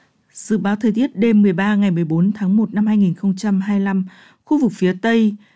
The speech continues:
trời ít mây, đêm không mưa, sáng sớm có sương mù nhẹ, trời ngày nắng, gió nhẹ, trời rét đêm về sáng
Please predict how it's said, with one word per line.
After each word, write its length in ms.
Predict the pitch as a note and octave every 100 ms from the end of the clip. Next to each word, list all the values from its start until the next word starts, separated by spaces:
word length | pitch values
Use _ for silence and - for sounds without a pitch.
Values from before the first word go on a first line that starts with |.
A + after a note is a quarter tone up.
| _
trời 240 | - G#3+ G3
ít 200 | B3+ D4
mây, 340 | B3 B3 A3+
đêm 260 | A3 A3 G#3
không 240 | A#3 G#3+
mưa, 260 | A3 A3 G#3
sáng 260 | G3+ - G3+
sớm 240 | G#3 G#3+
có 160 | A3 A3 G#3+
sương 160 | C4 A#3
mù 80 | G3+
nhẹ, 300 | E3+ F#3 E3+ _ _ _ _
trời 280 | - F#3+ F3
ngày 240 | E3+ F3+
nắng, 320 | E3 D#3+ E3+ G#3+ - _
gió 200 | - F#3
nhẹ, 280 | F#3+ B3+ A#3 - _ _
trời 200 | - F#3+
rét 200 | F3 B3 C4+
đêm 340 | - G#3+ G3+
về 120 | F#3
sáng 420 | D#3+ - D#3+ E3+